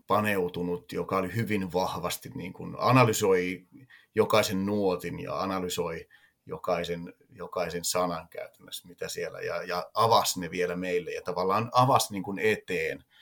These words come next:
että hänen mie-, ja hän, hän haluaa, ja hän, hän ajattelee tämän asian näin, ja hän haluaa, että te ajattelette sen asian näin.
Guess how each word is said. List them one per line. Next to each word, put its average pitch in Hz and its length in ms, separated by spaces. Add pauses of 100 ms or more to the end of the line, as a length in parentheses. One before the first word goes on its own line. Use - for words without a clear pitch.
(400)
että - 360
hänen 92 280
mie-, 85 480
ja 90 160
hän, 95 380
hän 117 200
haluaa, 107 520
ja 85 120
hän, 90 420
hän 92 220
ajattelee 92 580
tämän 80 220
asian 87 320
näin, 85 320
ja 85 140
hän 87 140
haluaa, 80 480
että - 160
te 78 140
ajattelette - 640
sen - 240
asian 85 400
näin. 73 320